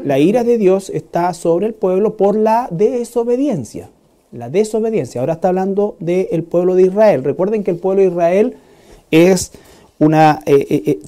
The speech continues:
Dios tiene un, tenía un trato con Israel en el cual Dios se revelaba de una manera más sobrenatural de lo que nosotros podemos pensar,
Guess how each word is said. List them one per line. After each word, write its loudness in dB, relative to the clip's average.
Dios 2
tiene 4
un, 0
tenía 0
un 0
trato 0
con -4
Israel 0
en 0
el -4
cual 2
Dios 2
se 0
revelaba 4
de 4
una -2
manera 2
más -2
sobrenatural -2
de 0
lo 0
que -8
nosotros -6
podemos -4
pensar, 0